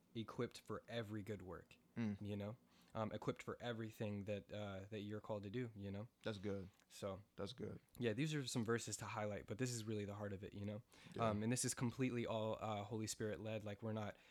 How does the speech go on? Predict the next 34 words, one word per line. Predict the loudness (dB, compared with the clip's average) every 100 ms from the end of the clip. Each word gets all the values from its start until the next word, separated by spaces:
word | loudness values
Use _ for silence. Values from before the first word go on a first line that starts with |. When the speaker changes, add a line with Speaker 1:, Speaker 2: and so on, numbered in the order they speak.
| -20 -6
Speaker 1:
coming | 0 2 2
up | 2
using, | 2 2 2
like, | 2
our | 2
own | 2 0 0
wisdom, | 0 0 -2
but | -2
this | -4
is | 0
all | 0 2 0 -2 -8
through | -6 -4
the | -2
wisdom | -2 -2 -4
of | -4
the |
Holy | -4 -6
Spirit | -6 -6 -4 -4
and | -4
how | -4 -4
he's | -4
guiding | -4 -4 -4 -4
us, | -4 -6
because | -4 -4 -2
we | 0
know | 2 2 2
that | 2 0 -2 -14 -20 -20 -20 -10 4
I | 6
don't | 6 4
really | 2 4
know | 4 4
what | 4
you | 2 0
need. | 2 2 0 -2